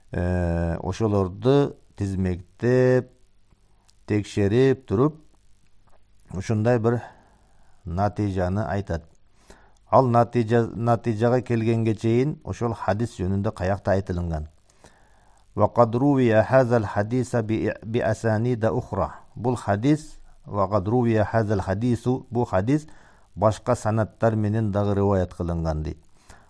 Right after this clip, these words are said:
"Ва кад сакаха ас-Суюти фил Али". Суюти, имам Суюти өзүнүн Али деген китебинде дагы келтирген. "Ва куллуха ма'лула".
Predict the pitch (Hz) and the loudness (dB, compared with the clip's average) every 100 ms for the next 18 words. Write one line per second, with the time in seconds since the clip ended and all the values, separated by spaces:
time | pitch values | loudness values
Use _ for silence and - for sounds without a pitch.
0 | - 95 123 123 - 123 117 123 110 127 | -6 0 2 2 2 0 2 2 2 2
1 | 139 117 - 131 131 147 - - 113 107 | 2 0 -2 -2 4 4 4 2 0 0
2 | 110 117 120 _ - 104 110 98 98 101 | -2 -2 -4 _ -2 2 4 2 0 -2
3 | 104 - - - 104 104 104 127 143 151 | -4 -12 -20 -6 -2 -2 -2 0 2 2
4 | 95 98 98 87 92 87 123 113 95 87 | 0 0 -2 -2 -4 -2 -4 -2 -2 -2
5 | 95 107 - 101 101 127 127 98 104 104 | -4 -4 -2 0 2 2 0 -2 -2 -4
6 | - 92 90 90 87 95 104 123 135 127 | -6 -6 -4 -4 -2 -2 -2 -4 -4 -4
7 | - 85 85 80 - _ _ - _ _ | -4 -4 -4 -6 -12 _ _ -20 _ _
8 | _ _ _ _ - - _ _ 101 107 | _ _ _ _ -20 -20 _ _ -2 -2
9 | - 151 156 143 139 139 131 117 120 110 | 2 2 4 4 6 6 6 4 2 2
10 | 123 131 98 73 80 | 4 4 2 0 -4